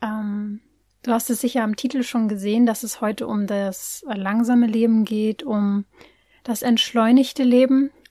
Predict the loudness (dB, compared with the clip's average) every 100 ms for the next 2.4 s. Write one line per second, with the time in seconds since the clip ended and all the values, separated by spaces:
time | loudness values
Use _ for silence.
0 | _ 0 2 4 2 0 -2 -2 -2 -4
1 | -6 -6 -4 -6 -6 -6 -4 0 0 0
2 | -2 0 0